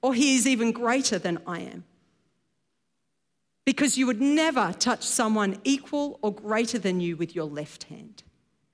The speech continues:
Jesus is not saying in this passage, according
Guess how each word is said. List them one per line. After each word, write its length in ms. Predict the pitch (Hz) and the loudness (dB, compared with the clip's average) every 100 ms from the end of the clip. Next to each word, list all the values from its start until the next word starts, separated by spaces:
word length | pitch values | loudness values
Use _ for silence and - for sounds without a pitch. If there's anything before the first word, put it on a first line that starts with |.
| _ _ _ _ _ _ _ _ _ _ _ _ - | _ _ _ _ _ _ _ _ _ _ _ _ -2
Jesus 480 | 311 320 302 302 - | 2 4 4 2 2
is 280 | 269 247 247 | 2 0 0
not 260 | 254 - | -2 -2
saying 540 | - - 254 262 208 180 | -2 0 2 2 2 2
in 140 | 175 | 0
this 180 | 165 - | 0 -2
passage, 520 | 160 185 - 165 156 | -2 -2 0 -2 -4
according 640 | 185 - 226 220 170 165 | -8 -2 0 2 0 -4